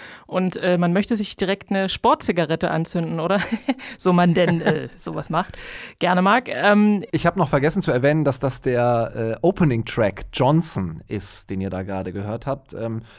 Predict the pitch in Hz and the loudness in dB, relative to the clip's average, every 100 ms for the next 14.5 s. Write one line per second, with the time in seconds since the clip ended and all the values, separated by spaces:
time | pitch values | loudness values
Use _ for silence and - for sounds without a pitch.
0 | - - 131 120 135 127 143 151 147 131 | -20 -10 -6 -2 0 2 2 2 0 -2
1 | - 139 - 143 127 131 143 123 110 120 | 0 -2 -2 -2 0 0 -2 -2 0 2
2 | 151 151 - - 208 - 131 - 135 135 | 0 0 -4 -2 -4 0 0 0 0 0
3 | - 139 135 123 123 107 - 127 131 - | 0 0 2 2 0 0 0 2 0 -2
4 | 120 120 117 - 113 107 - 113 107 - | 0 0 -2 -6 -8 -6 -2 0 0 -2
5 | 120 120 117 110 110 - 120 107 92 - | 0 2 2 2 -4 -4 -4 -4 -6 -10
6 | - - 202 254 - 226 247 - 220 220 | -20 -2 2 2 2 0 0 2 2 4
7 | 214 214 226 226 233 202 202 - - 214 | 2 2 2 2 4 2 0 -2 -2 0
8 | 220 190 185 208 190 175 185 160 185 302 | 0 -2 -2 -2 -2 -2 -2 -2 -2 0
9 | 285 202 - 156 160 160 160 170 160 160 | 0 0 0 -2 -4 -4 -4 -4 -2 -2
10 | 151 170 - - - 175 165 165 160 160 | 0 0 0 -2 -4 -2 -2 -2 -2 -2
11 | - - 165 185 190 180 175 175 175 165 | -2 -2 -2 -2 0 0 0 0 0 0
12 | 180 185 208 - 156 175 156 175 226 - | -2 0 0 0 -2 -2 0 -2 -2 -2
13 | 180 233 233 208 - - - - 170 240 | 0 0 -2 -6 -8 -12 -8 0 2 2
14 | 190 185 196 190 | 0 -4 -6 -8